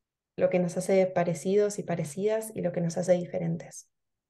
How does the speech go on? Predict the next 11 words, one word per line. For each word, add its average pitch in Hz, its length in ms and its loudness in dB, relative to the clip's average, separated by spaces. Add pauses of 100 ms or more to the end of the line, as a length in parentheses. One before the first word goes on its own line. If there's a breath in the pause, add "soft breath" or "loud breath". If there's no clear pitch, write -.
(3250)
Me 220 60 10
encanta, 214 580 6
eh, 175 680 4 (280 loud breath)
esta, 185 560 0
esta 190 600 2 (440)
pregunta 208 580 6
y 202 60 4
me 180 100 6
interpela 190 560 4
profundamente, 180 880 -2 (140)
em, 175 800 0